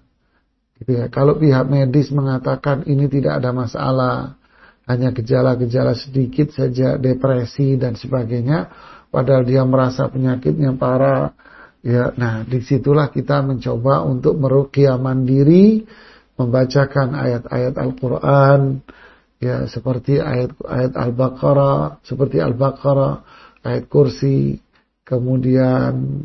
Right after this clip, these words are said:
apa, Al-Ikhlas, Al-Falaq, An-Nas, zikir-zikir yang diajarkan oleh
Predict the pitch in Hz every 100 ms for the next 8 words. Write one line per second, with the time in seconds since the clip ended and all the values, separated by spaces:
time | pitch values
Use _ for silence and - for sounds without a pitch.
0 | 151 - 120 117 135 131 - 127 - 139
1 | 135 123 - 131 120 123 139 139 139 147
2 | - 127 135 139 143 131 - _ - -
3 | - - 131 156 123 131 131 151 143 135
4 | 123 135 123 135 127 131 135 131